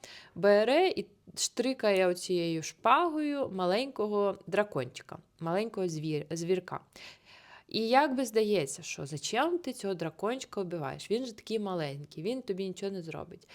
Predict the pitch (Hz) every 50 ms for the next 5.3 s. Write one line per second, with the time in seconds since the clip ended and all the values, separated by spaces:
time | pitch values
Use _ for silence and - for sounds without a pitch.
0 | - - - - - 170 170 170 170 254 311 311 - - 233 214 214 214 202 202
1 | 202 190 180 160 139 135 135 - _ - - - - - 208 208 202 185 - -
2 | - - 170 160 160 165 190 247 294 320 - - 175 156 151 151 165 165 156 160
3 | 156 160 165 240 269 240 185 156 - 147 - - - 143 135 131 135 143 147 180
4 | 196 208 196 202 - - - 185 202 208 190 180 160 143 143 - 170 170 170 -
5 | - 202 240 302 330